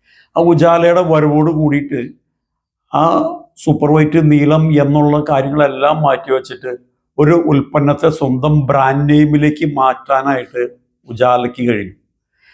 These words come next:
ഇന്ന് ഓ, ആരും ഇപ്പോ, ഉം, ഒരു തലമുറ തന്നെ മാറിക്കൊണ്ടിരിക്കുകയാണ്. പക്ഷെ എന്നാൽ പോലും ഇന്ന് ആരും കടയിൽ ചെന്നിട്ട് സൂപ്പർ വൈറ്റ് തായോ എന്ന് പറയാറില്ല. എല്ലാവരും കടയിൽ ചെന്നിട്ട് സു-, ഉജാല തായോ എന്ന് പറയാറുള്ളൂ.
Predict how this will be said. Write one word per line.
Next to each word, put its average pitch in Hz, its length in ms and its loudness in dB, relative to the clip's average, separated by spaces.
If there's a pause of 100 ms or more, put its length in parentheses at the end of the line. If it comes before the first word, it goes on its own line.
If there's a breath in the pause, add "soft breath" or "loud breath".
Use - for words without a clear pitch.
(200 soft breath)
ഇന്ന് 160 440 2
ഓ, 143 380 0
ആരും 147 580 0
ഇപ്പോ, 139 400 -2
ഉം, 127 480 -4
ഒരു 143 340 -2
തലമുറ 139 460 0
തന്നെ 147 460 -2
മാറിക്കൊണ്ടിരിക്കുകയാണ്. 123 800 -4
പക്ഷെ 131 220 -8
എന്നാൽ 139 260 0
പോലും 147 320 0
ഇന്ന് 139 160 0
ആരും 135 300 0
കടയിൽ 135 200 0
ചെന്നിട്ട് 127 340 -12
സൂപ്പർ 127 300 -18
വൈറ്റ് 135 260 -8
തായോ 131 300 -4
എന്ന് 120 120 -14
പറയാറില്ല. 104 500 -2 (680 soft breath)
എല്ലാവരും 139 340 2
കടയിൽ 147 240 2
ചെന്നിട്ട് 139 300 -2
സു-, - 280 -8
ഉജാല 143 440 0
തായോ 131 360 0
എന്ന് 113 120 -8
പറയാറുള്ളൂ. 101 420 -8